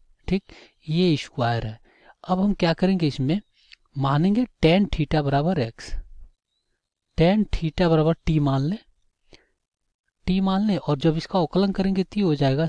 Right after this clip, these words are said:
sec स्क्वायर theta d theta और ये हो जाएगा डी टी। ठीक,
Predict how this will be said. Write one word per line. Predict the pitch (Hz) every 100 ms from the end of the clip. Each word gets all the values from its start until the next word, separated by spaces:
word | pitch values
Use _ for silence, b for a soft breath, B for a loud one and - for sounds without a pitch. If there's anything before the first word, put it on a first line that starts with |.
| -
sec | - 175 -
स्क्वायर | 175 - 196 - b b b b _ -
theta | - 170 226 240 - _ _ _
d | 143 120 180 185
theta | 196 190 233 247 _ _ _ _
और | 147 143
ये | 143
हो | 175 143
जाएगा | 147 170 165
डी | 120 113
टी। | - 120 - - -
ठीक, | -